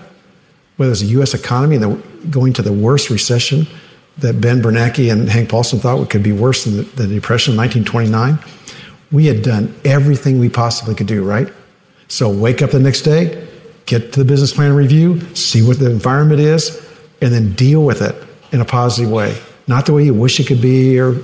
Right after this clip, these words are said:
want it to be, but this is the way it is, and feel so good that you know that. That's why the reds are such gems. And then work together to turn the reds, the yellows, and green and keep adapting to this rapidly changing world. And it's fun.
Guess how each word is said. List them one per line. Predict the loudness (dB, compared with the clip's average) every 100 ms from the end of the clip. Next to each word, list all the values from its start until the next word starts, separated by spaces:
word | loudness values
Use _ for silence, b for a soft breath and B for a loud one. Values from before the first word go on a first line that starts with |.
| -4
want | 0 2 0
it | 0
to |
be, | 2 2 2 0 B B B
but | -4
this | -2 0
is | 0
the | 2
way | 2
it | 2
is, | 2 2 0
and | -4
feel | -2 -2
so | 0 0
good | 2 2 0
that | 0
you | 0
know | 2 2
that. | 2 0 -2 -4
That's | -6 -2
why | 0
the | 0
reds | 2 2 0 -4 -8 -6
are |
such | -4 -4 -4
gems. | -2 0 0 -2 -8 B B B -2
And | 0
then | 2
work | 2 0 0
together | 0 0 0
to |
turn | -2 -2
the |
reds, | -2 -2 -2
the | -2
yellows, | 0 0
and |
green | 0 0
and | 0
keep | -2 -2
adapting | -2 0 -2 -4 -2
to | -2
this | -4 -6
rapidly | -6 -8 -12 -8
changing | -4 -4 -4 -4
world. | -4 -6 B B B B B
And | 0
it's | 0
fun. | -4 0 2 2 -2 -6 -12